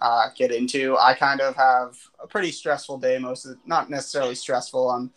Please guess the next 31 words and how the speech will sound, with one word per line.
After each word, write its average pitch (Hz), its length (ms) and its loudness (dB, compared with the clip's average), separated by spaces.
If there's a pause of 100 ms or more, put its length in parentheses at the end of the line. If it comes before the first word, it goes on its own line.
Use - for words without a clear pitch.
(280)
pretty 156 200 -4
good 139 160 0
about 127 380 0
staying 123 380 -10
calm. 120 480 -2 (180)
Um, 120 440 -2
but 127 260 4 (500)
I 131 120 -4
do 147 120 2
a 151 40 6
lot, 139 400 6
and 135 100 -8
then 127 180 -8
kind 131 220 -2
of 127 60 -4
at 127 100 -8
the 131 100 -10
end 131 120 -6
of 135 60 -10
the 123 40 -12
day, 120 300 -4
I 117 120 0
have 123 200 -2
my, 120 160 -2
like, 117 240 -6 (100)
one 127 340 -8
episode 123 600 -8
of 117 160 -10
Netflix 113 480 -10
before 104 280 -10
bed, 82 260 -6